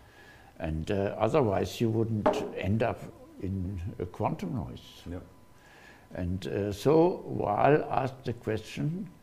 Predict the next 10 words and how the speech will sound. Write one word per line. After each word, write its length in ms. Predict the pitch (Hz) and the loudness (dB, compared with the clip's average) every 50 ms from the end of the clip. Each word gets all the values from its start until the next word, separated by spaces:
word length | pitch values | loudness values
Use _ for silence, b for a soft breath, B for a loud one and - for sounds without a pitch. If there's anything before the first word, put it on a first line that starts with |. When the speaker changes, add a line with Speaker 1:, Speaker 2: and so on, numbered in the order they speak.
| B B B B B B B B B B - | B B B B B B B B B B -4
Speaker 1:
under 280 | 98 98 98 98 104 95 | -2 0 0 2 0 0
which 420 | 101 123 143 143 - - - - | 2 0 0 -2 -4 -10 -10 -10
circumstances 1120 | - - - - 214 - - 196 - - - - 156 135 120 - - - - - - - - | -6 -2 0 0 0 0 -2 -6 -6 -6 -6 -6 -6 -6 -6 -8 -8 -8 -8 -8 -10 -10 -4
will 240 | 107 107 107 - - | 0 0 0 0 0
I 300 | - - 90 95 - - - - - - - - _ - _ _ _ _ _ - 202 185 - - - 202 202 175 107 104 | -2 0 0 0 -2 -4 -6 -10 -18 -20 -20 -20 _ -20 _ _ _ _ _ -20 -20 -20 -20 -20 -20 -18 -14 -12 -8 -2
get 320 | - 110 117 117 - - - - - - 113 110 - | 0 0 0 0 -4 -12 -14 -14 -12 -12 -10 -6 -2
the 200 | 95 92 87 - - - | -2 -2 -2 -4 -6 -6
atomic, 800 | - - - - - - 120 123 143 151 151 143 - - - - - b b b b b b b b b b b b b _ - - - - - 175 | -6 -6 -6 -6 -6 0 2 2 2 2 0 -4 -4 -6 -12 -16 -18 b b b b b b b b b b b b b _ -20 -20 -20 -20 -12 -6
uh, 200 | - 101 92 95 - - | -2 0 2 2 0 0
diffraction 840 | - 104 - - - 101 85 85 - - - 135 131 143 156 156 | -2 -4 -2 -2 0 2 2 0 0 -2 -4 -2 -2 -2 -2 -4